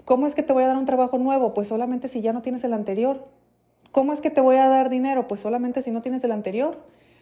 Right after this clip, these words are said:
O sea, si no tienes lo que ya tienes, valga la redundancia.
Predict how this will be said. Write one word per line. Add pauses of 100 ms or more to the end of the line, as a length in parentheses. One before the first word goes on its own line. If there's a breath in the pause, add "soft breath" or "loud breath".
(160 soft breath)
O
sea,
si
no
tienes
lo
que
ya
tienes, (160)
valga
la
redundancia.